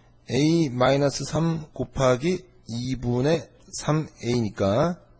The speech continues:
쟤는 마이너스 이분의 구에, 어, 아, 이분, 어, A 마이너스, 그러니까 일 마이너스 이분의 구 에이 이렇게 하면 되겠네, 그치?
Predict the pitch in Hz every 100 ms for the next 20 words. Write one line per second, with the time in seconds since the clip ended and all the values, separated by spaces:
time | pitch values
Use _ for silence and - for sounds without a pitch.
0 | _ _ - - 120 143 117 107 117 127
1 | 113 - 147 123 - 120 120 120 120 139
2 | 165 - - - - - 127 104 82 -
3 | - - - - - 95 85 87 - -
4 | 104 101 123 110 - 101 95 - _ -
5 | - - - - - _ _ - 123 165
6 | 139 107 98 - 104 131 135 117 - 156
7 | 190 175 143 139 127 139 123 127 131 117
8 | - 160 120 110 123 - 123 98 87 87
9 | 127 233